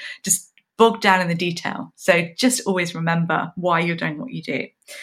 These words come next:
Um, and I talked about values, being really clear about what's important to you in business, because I'm sure that we've all had this,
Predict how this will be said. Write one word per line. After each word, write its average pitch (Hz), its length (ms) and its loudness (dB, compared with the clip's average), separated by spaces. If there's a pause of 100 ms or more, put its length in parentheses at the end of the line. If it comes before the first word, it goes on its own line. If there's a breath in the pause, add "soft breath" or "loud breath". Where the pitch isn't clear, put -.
(380 loud breath)
Um, 175 240 4
and 170 140 -4
I 190 120 -2
talked 202 240 -2
about 175 300 2
values, 165 540 2
being 165 320 -2
really 165 200 -2
clear 165 240 -4
about 151 280 -4
what's 170 260 -6
important 165 520 -8
to 156 120 -10
you 143 360 -8
in 151 140 -12
business, 156 440 -8
because - 240 -14
I'm 185 100 -2
sure 196 360 -2 (300 loud breath)
that - 180 0
we've 190 160 2
all 208 140 2
had 190 180 -4
this, - 300 -4